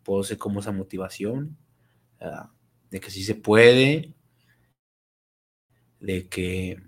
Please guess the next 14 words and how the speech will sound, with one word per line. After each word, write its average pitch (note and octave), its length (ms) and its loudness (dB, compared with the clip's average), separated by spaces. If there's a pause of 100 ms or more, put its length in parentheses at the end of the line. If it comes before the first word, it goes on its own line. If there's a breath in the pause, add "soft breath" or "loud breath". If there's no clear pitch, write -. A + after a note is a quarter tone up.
pues, - 120 -16
hay G2 120 -2
una A2 120 0
esperanza, A2+ 1000 2 (120)
¿verdad? - 220 -20 (640)
Porque G2 240 -6
muchos A2+ 280 2
de B2+ 60 4
los A2+ 120 2
jóvenes B2 400 2
piensan, G#2+ 440 -4
"Ah, A2+ 280 -14
pues F#2+ 140 -20
yo, - 260 -16